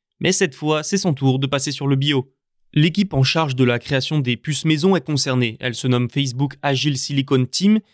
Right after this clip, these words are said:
et compte pas moins de six cents employés. On ne sait pas combien d'entre eux sont concernés par les licenciements, mais tout ça montre à quel point Meta mise sur le métavers dorénavant. Même si Mark Zuckerberg a récemment affirmé continuer ses efforts dans le métavers,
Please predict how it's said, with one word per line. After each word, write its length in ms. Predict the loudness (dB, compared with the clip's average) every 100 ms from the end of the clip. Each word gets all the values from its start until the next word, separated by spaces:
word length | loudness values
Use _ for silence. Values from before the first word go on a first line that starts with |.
| _ -6
et 100 | -2
compte 260 | 0 -2
pas 140 | 0 0
moins 200 | 2 2
de 160 | 0
six 260 | -4 -4 -6
cents 280 | -2 0 2
employés. 420 | 0 -2 -4 -6
On 100 | -8
ne 60 | -10
sait 140 | -10
pas 140 | -8 -4
combien 340 | 0 2 4
d'entre 260 | 2 0 -2
eux 40 |
sont 200 | -4 -8
concernés 400 | -6 -4 -2 0
par 160 | 0 -2
les 100 | -2
licenciements, 640 | -4 -4 -4 -2 2 4
mais 160 | 2
tout 160 | 0 -6
ça 200 | -4 0
montre 260 | 0 0 -2
à 60 |
quel 180 | -2 -2
point 180 | -2 0
Meta 300 | 0 0 -2
mise 260 | -2 -4 -6
sur 200 | -2 2
le 100 | 4
métavers 400 | 2 0 0 0
dorénavant. 560 | 0 0 0 0 -4 -6 _ _
Même 160 | 2 2
si 180 | 2 0
Mark 220 | 0 0
Zuckerberg 580 | 0 -2 -2 -2 -2 -4
a 160 | -4 -2
récemment 380 | -2 0 0 0
affirmé 360 | -2 0 2
continuer 600 | 0 0 0 2 2 2
ses 220 | 2 0 0
efforts 260 | 0 -2
dans 100 | 0
le 60 | 0
métavers, 480 | 0 -2 -2 -4